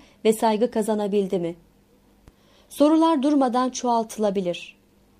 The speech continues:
Ama yararı yok. Şunu söylemeye çalışıyorum. Şimdi artık ismini bile unuttuğum, benim sevgili savcımın temsil ettiği ve Kürt kimliğiyle demokratik haklarını savunan herkese karşı şiddetle uygulanan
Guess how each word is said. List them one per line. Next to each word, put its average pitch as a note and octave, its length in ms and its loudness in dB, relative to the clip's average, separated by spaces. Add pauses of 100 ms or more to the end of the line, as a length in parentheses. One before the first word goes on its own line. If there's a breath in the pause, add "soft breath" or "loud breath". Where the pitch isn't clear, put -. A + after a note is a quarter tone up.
Ama A3+ 180 0
yararı G#3 440 -2
yok. E3+ 380 -6 (1200 soft breath)
Şunu E4+ 260 4
söylemeye G#3 460 2
çalışıyorum. F3+ 640 -6 (400 soft breath)
Şimdi E4+ 280 4
artık C4+ 400 0
ismini B3+ 380 0
bile B3 140 2
unuttuğum, G#3 640 -2 (360 soft breath)
benim B3 200 4
sevgili B3+ 420 0
savcımın A#3 520 -4
temsil A3+ 420 -2
ettiği G3 500 -4 (300 soft breath)
ve A3 140 6
Kürt D4+ 280 -2
kimliğiyle A3 680 0 (260 soft breath)
demokratik A3 540 2
haklarını B3 460 -2
savunan A3 460 -4
herkese A3+ 580 -4
karşı A3 360 -6
şiddetle A#3 600 4
uygulanan G3+ 640 2